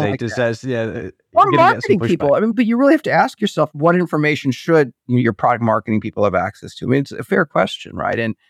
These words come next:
Speaker 1: if you're in the sales organization, you should probably have access to your customers, but not somebody else's customer information.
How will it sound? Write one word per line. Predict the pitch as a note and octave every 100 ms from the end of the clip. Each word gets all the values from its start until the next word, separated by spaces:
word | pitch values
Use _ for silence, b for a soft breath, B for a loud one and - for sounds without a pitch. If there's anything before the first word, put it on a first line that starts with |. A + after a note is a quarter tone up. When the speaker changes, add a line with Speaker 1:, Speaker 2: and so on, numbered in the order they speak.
| _
Speaker 1:
if | C#3+
you're | D#3+ D#3
in |
the | D3
sales | - F3 F3 D#3+
organization, | D3+ C3+ B2+ C3 -
you | B2+
should | C#3
probably | - C#3+ C#3
have | B2
access | B2 - A#2+
to | - A#2+
your | B2+ D#3
customers, | - B2+ - A2+ A2+ A2 - _ _ _ _
but | C#3+
not | C#3 C3
somebody | - G2+ G#2
else's | G2 - -
customer | - - - -
information. | - _ _ _ -